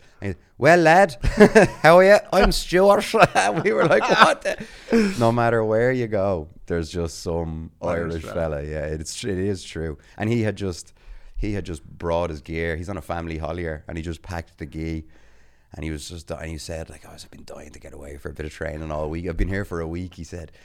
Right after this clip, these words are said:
Speaker 1: "There's only so much beach you can do." He was a tough guy as well. So shout out. He probably, he doesn't even have an Instagram.
Speaker 2: Shout
Speaker 1: So
Speaker 2: out to Stu.
Speaker 1: if you don't have Instagram, do you listen to podcasts?
Speaker 2: Mm. Well, how do you know to find a podcast like this?
Speaker 1: Yeah.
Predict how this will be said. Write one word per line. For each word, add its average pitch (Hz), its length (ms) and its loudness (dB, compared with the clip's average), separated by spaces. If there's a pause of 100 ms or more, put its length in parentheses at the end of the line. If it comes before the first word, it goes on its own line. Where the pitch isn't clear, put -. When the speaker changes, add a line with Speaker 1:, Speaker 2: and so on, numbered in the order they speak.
Speaker 1:
"There's - 60 -12
only 98 100 -6
so 101 220 -2
much 92 260 -6
beach 95 400 -8
you 85 120 -8
can 80 180 -10
do." 85 300 -6 (720)
He 92 80 -10
was 90 100 -10
a - 40 -20
tough 147 220 -8
guy 104 220 0
as 85 160 -4
well. 92 220 -2
So 87 120 -10
shout 104 300 -4
out. 95 200 -2 (520)
He 95 80 -16
probably, 104 400 -10
he 90 80 -8
doesn't 123 180 -6
even 104 140 -6
have 82 140 -4
an 76 120 -4
Instagram. 80 440 -8
Speaker 2:
Shout 110 200 -2
Speaker 1:
So 110 40 -2
Speaker 2:
out 107 80 -6
to 104 80 -16
Stu. 104 340 -10 (120)
Speaker 1:
if 82 100 -10
you 95 60 -4
don't 117 160 0
have 113 140 0
Instagram, 95 520 -6
do 85 80 -10
you 85 80 -4
listen 92 200 -8
to - 60 -12
podcasts? 95 720 -12 (520)
Speaker 2:
Mm. 101 420 -8 (260)
Well, 113 140 0
how 123 160 2
do 120 80 -4
you 117 80 -2
know 113 240 -4
to 117 80 -18
find 107 340 -10
a 92 40 -16
podcast 110 420 -12
like 95 140 -20
this? 127 300 -14 (380)
Speaker 1:
Yeah. 73 240 -16